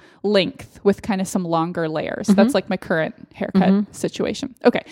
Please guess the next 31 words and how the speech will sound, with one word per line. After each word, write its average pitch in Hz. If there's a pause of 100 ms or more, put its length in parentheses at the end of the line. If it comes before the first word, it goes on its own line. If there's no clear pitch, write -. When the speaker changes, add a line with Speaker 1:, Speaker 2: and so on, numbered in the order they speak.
(440)
Speaker 1:
So 302
how 339
do 440
you 381
feel 214
about -
your 180
hair? 175
Tell 240
me 294
about 311
your 311
feelings 185
and 226
what 262
are 339
your 277
hair 233
assets 233 (220)
and 196
challenges, -
Erica? -
Speaker 2:
Okay. 190 (880)
I 196
have 247
very 190
long 151
hair 135
right 240
now. 135
Speaker 1:
Mm-hmm. 156